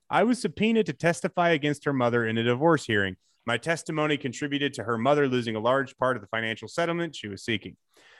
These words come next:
Number five, at this time, we are working with our attorneys as to whether or not we should pursue litigation against her.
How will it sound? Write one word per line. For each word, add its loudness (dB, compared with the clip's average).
Number 4
five, 4
at 4
this 6
time, 4
we 6
are 8
working 0
with 0
our 2
attorneys -2
as -4
to -10
whether 6
or 2
not 2
we -4
should -8
pursue -6
litigation -6
against -2
her. -18